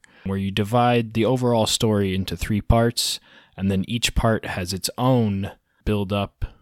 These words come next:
and then release or resolution, um, and those all fit on the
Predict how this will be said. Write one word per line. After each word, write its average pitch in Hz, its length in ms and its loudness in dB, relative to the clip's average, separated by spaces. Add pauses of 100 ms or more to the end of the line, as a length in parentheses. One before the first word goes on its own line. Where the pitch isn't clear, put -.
(280)
and 92 200 -8
then 90 200 -6
release 92 680 -4 (340)
or 85 180 -10
resolution, 92 840 -2 (220)
um, 87 320 -6
and 90 180 -4
those 107 260 0
all 98 260 -4
fit - 300 -6
on 90 280 -6
the 87 280 -8